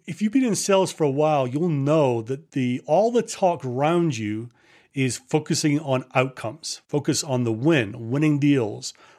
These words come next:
forecasting deals to be won, talking about deals that we've lost, um,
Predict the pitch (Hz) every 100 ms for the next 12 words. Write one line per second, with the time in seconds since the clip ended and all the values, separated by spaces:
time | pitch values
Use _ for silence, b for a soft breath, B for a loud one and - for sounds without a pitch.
0 | b _ - 190 196 - 147 135 - 131
1 | 113 117 117 127 127 117 - 110 107 107
2 | 110 113 139 _ B B B B B B
3 | _ - 147 123 151 156 139 160 160 139
4 | 160 147 139 156 175 196 123 - - -
5 | _ b b b b 123 113 117 110